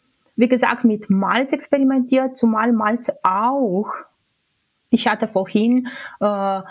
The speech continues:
die Entdeckung von Rockefeller Cave erwähnt. Dort ist Malz vermutet worden. Ja, die Existenz von Malz. Es ist nicht schwer, Getreide zu vermelzen, oder es ist, es ist nicht so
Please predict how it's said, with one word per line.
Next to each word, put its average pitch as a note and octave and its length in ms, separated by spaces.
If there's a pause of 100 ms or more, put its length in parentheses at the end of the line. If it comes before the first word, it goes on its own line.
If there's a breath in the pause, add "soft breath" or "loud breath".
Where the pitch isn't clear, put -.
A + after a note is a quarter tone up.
(120 loud breath)
die G3+ 400
Entdeckung G#3+ 560
von F#3+ 200
Rockefeller F#3+ 460 (300)
Cave F3 420
erwähnt. E3+ 640 (300)
Dort G3+ 340
ist G3+ 180
Malz F#3+ 800 (500)
vermutet F#3+ 680 (840)
worden. D3 640 (220)
Ja, F3+ 240
die F#3 80
Existenz F#3 480
von F3 120
Malz. E3 260 (280 loud breath)
Es G3+ 160
ist B3 160
nicht A#3+ 240
schwer, G#3 640 (1040 loud breath)
Getreide G3+ 760
zu - 100
vermelzen, F3 640
oder F3+ 200
es F3+ 100
ist, A3+ 220
es G#3+ 440
ist A#3 160
nicht B3 220
so A#3 240